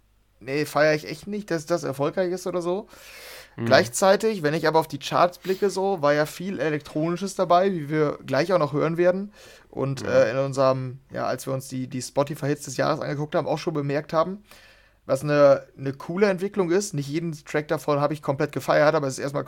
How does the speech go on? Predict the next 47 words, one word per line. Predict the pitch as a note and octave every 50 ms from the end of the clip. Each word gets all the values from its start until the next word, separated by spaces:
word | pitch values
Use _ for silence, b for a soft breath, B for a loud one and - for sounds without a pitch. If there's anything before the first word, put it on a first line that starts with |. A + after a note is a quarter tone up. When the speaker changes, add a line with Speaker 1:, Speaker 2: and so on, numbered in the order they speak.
| -
Speaker 1:
cool, | D#3 D#3 D#3+ D#3 C#3
dass, | D3 C#3+ C#3 C3+ -
dass, | - C#3+ D3 - - -
dass | C#3 D#3 G3+ G#3
es | - C#3+ C3
gefeiert | C#3+ C3+ - - C#3 C#3 C#3 C3 B2
wird, | C#3 C#3+ C#3
sag | - C#3+ C#3
ich | C#3 C#3
mal, | D3 D3 D3 C3+
dieses | C3+ C#3 C3+ C3 -
Genre. | - C#3 C3+ C3 D3 E3+ G3 G#3 B B B B B B B B B B B B -
Deshalb | - - - D3+ C#3
ist | D3 C#3 -
das | D#3 E3 E3 -
wiederum | G3+ G3 F#3 F3 E3 D#3
eine | D#3 C#3+
positive | - - E3 F3 F#3 G3 - A3+ G3 F#3+
Entwicklung, | E3+ E3 D#3 F#3+ F#3+ - G3 F#3+ F#3+ F#3 -
aber | - - C#3+ D3 C#3
für | - C#3+
mich | C#3 C#3+ E3 E3
persönlich, | - - C#3 B2+ C#3 D#3+ G3+ A#3 A3+ A3+ A3+ G#3 G#3+ - _ _ _ _ _ _ _ _ _ _ _ _
wenn | - B2+
ich | C#3+ C#3+
mir | C#3 D3
so | C#3+ C3 D3+
meine | C#3+ C#3+ B2+ C3+ B2+
Top | - E3+ E3
hundert | D3+ C#3+ C3+ C3+ D#3 F3 F3+ E3+ -
angucke, | - - D#3 F#3+ - - - - G#3 G#3+ A3+ A3 A3+ A#3 A3+ -
und | - C3+
das | C3+ C3+ C3+
war | B2+ C3
letztes | C#3 C#3+ D3 - -
Jahr | C3+ C3+
ja | B2
auch | F2 C3 E3+ F3
schon | - - G#3+ F#3+
so, | F3 F#3+ F#3+ G3 G#3 G#3 b b b b b b b b b b b b b b _
glaube | B2+ C3 C#3 D#3 F3 F3+
ich, | F3+ F3+ - - _ _ _ _ _ _ _ -
gehört | - D3 D#3 D3+
das | D#3+ F3 - -
Jahr | E3 D#3
nicht | D3 D3 D3+ G3+ G3+ - -
dazu, | A3 G3+ - - G#3 G#3 G#3+ A3 A3 G#3+